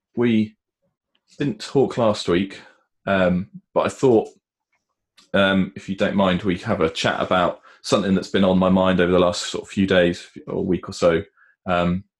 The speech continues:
and that's basically h-, how do we share, or how do you share, or how do we as a plugin, uh, site developers share code across projects? Um, so I, I'll start off with an example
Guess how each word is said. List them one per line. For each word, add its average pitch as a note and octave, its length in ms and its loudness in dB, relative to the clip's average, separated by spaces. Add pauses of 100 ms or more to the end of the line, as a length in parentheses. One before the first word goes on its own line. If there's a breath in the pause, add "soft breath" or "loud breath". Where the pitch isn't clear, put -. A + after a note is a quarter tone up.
and G2+ 100 2
that's G2+ 120 2
basically F#2+ 720 -2 (1200)
h-, - 360 -12
how D3+ 140 0
do D3 100 2
we C3 140 4
share, A2+ 640 4
or G2+ 140 -4
how A2+ 100 0
do A2 120 0
you G2+ 100 0
share, G2 560 0 (140)
or - 100 -20
how F2+ 80 -8
do E2+ 100 -4
we F2 300 -2 (300)
as F#2 120 -10
a G2 40 -20 (680)
plugin, F2 380 -4 (160)
uh, E2+ 100 -4
site F2+ 280 -2
developers E2 360 -4
share F#2 260 2
code F#2 420 0 (400 soft breath)
across F#2+ 320 -4
projects? - 640 -2 (320)
Um, E2+ 440 -4 (720)
so F#2 400 2 (160)
I, F2+ 60 2
I'll F#2 200 0
start F#2 240 0
off F#2+ 140 -2
with F#2 100 2
an F2+ 80 4
example F2+ 640 -2